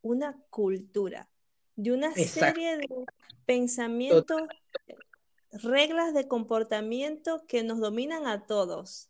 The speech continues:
Speaker 1: a todos. Así como hay violencia contra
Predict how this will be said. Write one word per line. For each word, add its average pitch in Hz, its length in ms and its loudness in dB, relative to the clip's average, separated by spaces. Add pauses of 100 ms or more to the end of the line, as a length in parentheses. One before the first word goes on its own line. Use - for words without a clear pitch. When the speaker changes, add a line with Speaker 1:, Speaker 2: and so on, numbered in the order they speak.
(140)
Speaker 1:
a 208 220 -4
todos. 247 720 0 (420)
Así 226 340 -2
como 320 380 2
hay 208 440 2
violencia 208 880 0
contra 190 800 -4